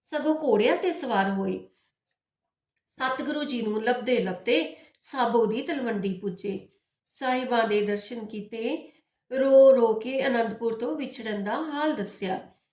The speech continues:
ਤੇ ਚਮਕੌਰ ਦੇ ਸ਼ਹੀਦਾਂ ਦੇ ਸੰਸਕਾਰ ਕਰਨ ਦਾ ਸਾਕਾ ਵੀ ਬਿਆਨ ਕੀਤਾ। ਇਹ ਸਭ ਕੁਝ ਸੁਣ ਕੇ ਸਤਿਗੁਰੂ ਜੀ ਬਹੁਤ ਪ੍ਰਸੰਨ ਹੋਏ। ਉਹਨਾਂ ਨੇ ਬਚਨ ਕੀਤਾ, "ਅਸੀਂ ਤੁਸਾਂ ਦੋਹਾਂ ਭਰਾਵਾਂ ਦੀ ਸੇਵਾ 'ਤੇ ਬਹੁਤ ਪ੍ਰਸੰਨ ਹਾਂ।"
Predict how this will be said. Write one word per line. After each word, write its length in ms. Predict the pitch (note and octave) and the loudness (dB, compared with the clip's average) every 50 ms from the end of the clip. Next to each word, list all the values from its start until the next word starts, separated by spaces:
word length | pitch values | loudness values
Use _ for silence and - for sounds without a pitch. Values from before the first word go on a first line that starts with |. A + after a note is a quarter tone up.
| _ _ _ _ | _ _ _ _
ਤੇ 100 | - C4 | -10 -8
ਚਮਕੌਰ 520 | C4 B3+ B3+ A#3+ A#3+ A#3 A#3 A#3 A#3 A#3 A#3 | -4 0 0 0 0 0 0 0 2 2 0
ਦੇ 180 | A#3 D4 D4+ | -2 -4 -6
ਸ਼ਹੀਦਾਂ 480 | D4 - D#4 D4 C#4+ C4 - C4+ C#4 C#4 | -6 -6 -6 -6 -6 -4 -2 -2 -2 0
ਦੇ 380 | C4+ D4+ D4+ D4+ D4+ D4+ - - _ _ _ _ | -2 -4 -6 -6 -10 -14 -18 -20 _ _ _ _
ਸੰਸਕਾਰ 640 | - - C4 B3+ C4 - - A#3+ A3+ A3 G#3+ G#3+ | -10 -8 -6 -6 -6 -4 -2 -2 0 0 -2 -2
ਕਰਨ 340 | G#3+ B3 A#3 A3+ A3 A3 G#3+ | -2 -2 -2 -2 -2 -2 -2
ਦਾ 140 | A3 A#3 D4+ | -2 -2 -4
ਸਾਕਾ 480 | D4 - A3 G3 F#3+ F#3+ - A#3 C4 | -4 -4 -4 -4 -4 -4 -6 -6 -4
ਵੀ 160 | D#4 F4 E4+ | -2 -2 -2
ਬਿਆਨ 340 | D4+ B3 B3 G#3+ G3+ F#3+ F#3 | -2 -2 -2 -2 -2 -4 -4
ਕੀਤਾ। 520 | F3+ - F#3 - - - G3 F#3+ G3 - _ _ _ _ _ _ _ _ _ _ - | -8 -10 -14 -18 -16 -16 -14 -14 -14 -16 _ _ _ _ _ _ _ _ _ _ -12
ਇਹ 180 | C4+ D4 C4+ | -10 -8 -8
ਸਭ 280 | A#3+ - B3+ A3+ G3 G3 | -6 -6 -4 -6 -6 -6
ਕੁਝ 300 | - - A#3+ A#3 G#3+ - | -8 -10 -10 -10 -10 -10
ਸੁਣ 280 | - - A3 G#3+ G#3+ G#3+ | -10 -10 -10 -10 -10 -10
ਕੇ 180 | - B3 C#4+ | -10 -10 -10
ਸਤਿਗੁਰੂ 500 | C#4+ - A#3 G3+ G3+ - - - G3+ G#3+ | -10 -8 -8 -10 -10 -10 -12 -12 -10 -10
ਜੀ 220 | G#3+ G3+ - A3+ A#3+ | -10 -10 -8 -8 -8
ਬਹੁਤ 440 | G#3 G3+ G3+ F#3+ G#3 C#4 - - - | -6 -4 -4 -4 -4 -6 -8 -8 -8
ਪ੍ਰਸੰਨ 420 | B3 A3+ - - G#3+ F#3+ F#3 F#3+ | -8 -8 -6 -6 -6 -6 -4 -4
ਹੋਏ। 260 | F3+ F3+ F3+ - - - - _ _ _ _ _ _ _ _ _ _ - | -4 -4 -6 -6 -8 -12 -14 _ _ _ _ _ _ _ _ _ _ -10
ਉਹਨਾਂ 340 | - D4+ D4 C#4 C#4+ C4+ | -6 -4 -2 0 0 0
ਨੇ 120 | B3 A#3 A3+ | 0 0 0
ਬਚਨ 360 | G#3+ G#3 G3+ - G#3+ G3 G3 | 0 -2 -4 -4 -6 -6 -6
ਕੀਤਾ, 640 | - G#3+ G3 - - - G3+ A3 C4+ D#4+ D4+ - - _ _ _ _ _ _ _ _ - | -8 -10 -12 -12 -10 -8 -6 -6 -6 -6 -8 -12 -18 _ _ _ _ _ _ _ _ -8
"ਅਸੀਂ 400 | A#3+ A#3+ - - A#3+ A#3 B3 D#4 E4 - - - _ _ _ _ | -6 -6 -4 -4 -2 -2 -2 -2 -4 -8 -12 -20 _ _ _ _
ਤੁਸਾਂ 420 | - D4 C#4 C#4+ - E4 D#4+ D#4 - | -14 -12 -8 -2 0 0 2 2 2
ਦੋਹਾਂ 380 | A3 A#3+ A#3+ D#4 E4+ E4+ D#4 | 4 4 4 4 2 2 0
ਭਰਾਵਾਂ 460 | D4 - C4 B3+ A#3 G#3+ G#3 G#3 G#3 G3+ | 0 0 2 2 2 2 2 0 0 -2
ਦੀ 260 | F#3+ G3+ A#3 D4 D#4 | -2 -4 -6 -6 -6
ਸੇਵਾ 400 | - - B3 A3 G3+ G#3 G#3 G#3 | -6 -6 -4 -4 -2 -2 -2 -4
'ਤੇ 180 | G#3 B3+ C4 | -6 -6 -8
ਬਹੁਤ 340 | C4 G#3+ G#3 G#3+ G#3+ C4 D#4 | -8 -8 -8 -6 -6 -6 -6
ਪ੍ਰਸੰਨ 540 | D#4 - - D4 C4+ - - A#3 G3+ F#3+ F#3 | -6 -6 -6 -4 -4 -6 -6 -6 -4 -4 -4
ਹਾਂ।" 320 | F#3 F#3 F#3 F#3 F#3+ G3 | -4 -4 -6 -6 -8 -10